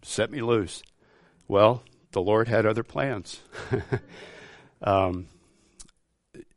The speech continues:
my, my eyesight, there's a long history there.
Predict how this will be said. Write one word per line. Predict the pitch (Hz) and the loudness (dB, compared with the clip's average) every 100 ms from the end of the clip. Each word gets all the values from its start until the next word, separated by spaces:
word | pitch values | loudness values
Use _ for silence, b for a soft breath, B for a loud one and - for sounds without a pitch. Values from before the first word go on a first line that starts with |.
| _ _ | _ _
my, | - 101 113 | -4 -2 -2
my | 123 104 104 - | 0 2 2 2
eyesight, | 113 110 - 113 101 101 - - B B B _ _ | 4 4 4 4 4 2 -6 -12 B B B _ _
there's | 92 90 | -8 -8
a | 101 - | -10 -4
long | 107 107 | 0 0
history | 90 101 - 90 | -2 -4 -4 -6
there. | 87 87 87 | -2 -4 -4